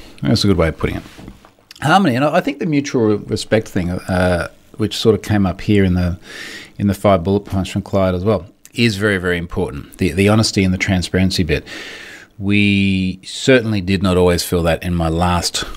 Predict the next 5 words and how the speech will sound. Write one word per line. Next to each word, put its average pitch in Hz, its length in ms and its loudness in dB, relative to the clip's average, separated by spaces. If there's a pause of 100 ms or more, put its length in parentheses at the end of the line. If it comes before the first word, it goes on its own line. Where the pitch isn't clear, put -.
(100)
corporate - 380 0
life. 82 560 -2 (1800)
Juan 147 460 4
is 110 380 0
in 113 300 4